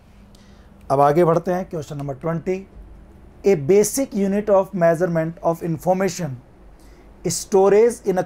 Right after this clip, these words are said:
computer", कंप्यूटर में जो स्टोरेज रखी जाती हैं इन्फॉर्मेशन, उसको मापने के लिए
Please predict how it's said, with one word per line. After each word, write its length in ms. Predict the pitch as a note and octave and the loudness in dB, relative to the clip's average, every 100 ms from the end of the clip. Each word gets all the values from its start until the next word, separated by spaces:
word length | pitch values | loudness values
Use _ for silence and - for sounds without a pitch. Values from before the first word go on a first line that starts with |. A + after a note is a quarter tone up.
| F3+ | -2
computer", 440 | D#3+ C3+ C#3+ C3 C3 - - | -4 -4 -10 -12 -18 -14 -4
कंप्यूटर 600 | C#3+ F3 A3 A3 A3 A#3 | -4 -4 -6 -2 0 0
में 320 | G#3 G3+ G3+ | 0 -2 0
जो 240 | F3+ F#3+ | 0 0
स्टोरेज 560 | F3+ - G3+ F#3 G3 G#3 | -2 -4 0 4 4 4
रखी 300 | F3 F3 G#3+ | 0 -4 0
जाती 340 | F#3 F3 F3 | 2 2 0
हैं 240 | F3 F3 F3+ | -6 -4 -6
इन्फॉर्मेशन, 680 | E3+ E3+ E3 E3 E3+ F3+ G#3+ - - - - - | -6 -4 -2 -4 -6 -8 -10 -18 -20 -20 -10 -6
उसको 300 | F3 - G3+ | -4 0 2
मापने 500 | F3 F3 F3 G#3 G#3 | 4 2 2 -2 0
के 140 | G#3 | 0
लिए 320 | F3 D#3+ D#3+ | 2 2 0